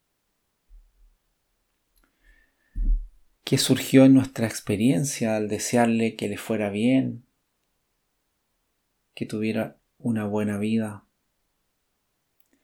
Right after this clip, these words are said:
¿Cómo afectó en nosotros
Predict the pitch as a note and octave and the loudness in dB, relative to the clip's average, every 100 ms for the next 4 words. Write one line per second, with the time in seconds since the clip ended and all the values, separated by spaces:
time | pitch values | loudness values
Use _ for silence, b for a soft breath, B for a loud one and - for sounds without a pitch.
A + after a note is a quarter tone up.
0 | _ _ _ _ _ _ _ _ _ _ | _ _ _ _ _ _ _ _ _ _
1 | _ _ _ _ _ _ _ _ _ _ | _ _ _ _ _ _ _ _ _ _
2 | _ _ _ _ - - B2 A#2+ - A#2 | _ _ _ _ -8 0 2 2 0 -4
3 | - B2+ A#2+ A#2+ B2 A#2 A2 - B2+ B2 | -2 2 4 4 4 2 -2 0 -2 0
4 | A2 G#2+ - - - - | -4 -6 -14 -18 -20 -20